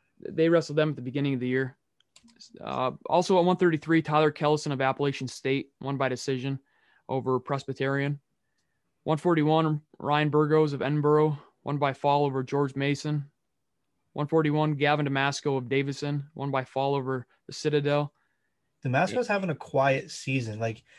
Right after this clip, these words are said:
Speaker 2: he, we keep seeing his name every week we do this. I keep seeing his name more and more. Like, he's, he's doing really well. I mean, I hasn't seen anybody top level yet, but,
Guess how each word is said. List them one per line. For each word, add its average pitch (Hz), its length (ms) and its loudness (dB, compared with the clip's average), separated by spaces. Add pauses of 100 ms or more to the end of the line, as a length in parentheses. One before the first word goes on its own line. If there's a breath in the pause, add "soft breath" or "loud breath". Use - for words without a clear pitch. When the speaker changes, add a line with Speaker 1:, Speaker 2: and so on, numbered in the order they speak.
(100)
Speaker 2:
he, 185 260 -4 (320)
we 151 140 4
keep 180 220 0
seeing 190 200 2
his 147 160 4
name 143 540 0
every 131 220 0
week 131 240 -2
we 120 100 -6
do 127 180 -4
this. 117 280 -4
I 113 60 -8
keep 113 220 -8
seeing 127 140 -6
his 120 100 -4
name 123 160 -2
more 117 200 -2
and 113 80 -4
more. 120 220 -2
Like, 107 200 -8 (380 loud breath)
he's, 160 600 -2 (200)
he's 151 220 -2
doing 220 140 0
really 233 160 4
well. 233 280 6
I 127 100 -2
mean, 143 140 4
I 147 40 4
hasn't 156 220 0
seen 160 160 -2
anybody 151 260 2
top 156 320 0
level 151 320 0
yet, 190 440 -2
but, 127 300 -2